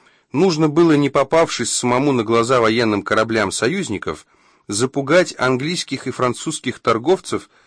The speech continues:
навести панику в морях. Пусть кажется, что немецкие линкоры находятся везде, и никто не застрахован от их нападения. И эту цель рейдеры выполнили.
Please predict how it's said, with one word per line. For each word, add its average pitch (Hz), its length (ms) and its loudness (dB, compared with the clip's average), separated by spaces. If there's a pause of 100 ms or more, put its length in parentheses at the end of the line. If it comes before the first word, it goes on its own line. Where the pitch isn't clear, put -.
(220)
навести 120 440 0
панику 147 480 0
в 127 100 -6
морях. 135 500 0 (600)
Пусть 123 260 -2
кажется, 113 400 0
что - 200 -8
немецкие 107 480 -2
линкоры 107 400 2
находятся 104 520 -2
везде, 95 540 -4 (240)
и 107 100 -4
никто 107 340 0
не 98 80 0
застрахован 92 600 -2
от 82 120 -10
их 85 120 -12
нападения. 82 680 -6 (920)
И 117 140 -2
эту 117 320 -2
цель 156 420 -4 (240)
рейдеры 131 600 2
выполнили. 85 800 -6